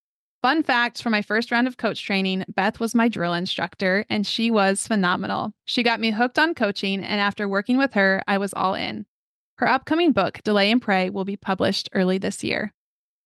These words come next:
At the Catholic Fasting Coach, they are on a mission to bring one million Catholics back to the Catholic Church through spiritual fasting.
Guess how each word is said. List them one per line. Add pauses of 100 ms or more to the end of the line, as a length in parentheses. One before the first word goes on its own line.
At
the
Catholic
Fasting
Coach,
they
are
on
a
mission
to
bring
one
million
Catholics
back
to
the
Catholic
Church
through
spiritual
fasting.